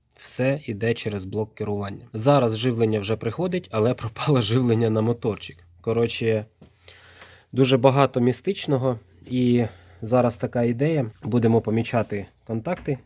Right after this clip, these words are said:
які йдуть з цієї фішки від дроселя до блока керування. І ще раз відсилати людині, яка займається перепайкою у нас блоків, щоб він подивився по дорожкам, можливо, ще щось знайде.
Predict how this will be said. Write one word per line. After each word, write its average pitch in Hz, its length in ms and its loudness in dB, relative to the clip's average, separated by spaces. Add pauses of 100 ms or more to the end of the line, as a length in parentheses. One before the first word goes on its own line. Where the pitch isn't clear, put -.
(100)
які 110 280 -6
йдуть 107 280 0
з - 80 -4
цієї 107 380 -2
фішки - 380 -6
від 131 160 -2
дроселя 110 480 -4
до 98 500 -4
блока 104 320 -4
керування. 127 540 -2 (600)
І 127 120 0
ще 120 220 2
раз 113 220 -2
відсилати 113 500 -4
людині, 202 440 -2 (120)
яка 143 280 0
займається 123 560 -2
перепайкою 113 760 -4
у 107 40 -4
нас 107 380 -8
блоків, 107 460 -6 (600)
щоб 147 360 0
він 135 200 4
подивився 117 600 -2
по 117 320 -6
дорожкам, 107 520 0
можливо, 104 460 -4
ще 113 320 -4
щось 107 520 -6 (560)
знайде. 98 520 0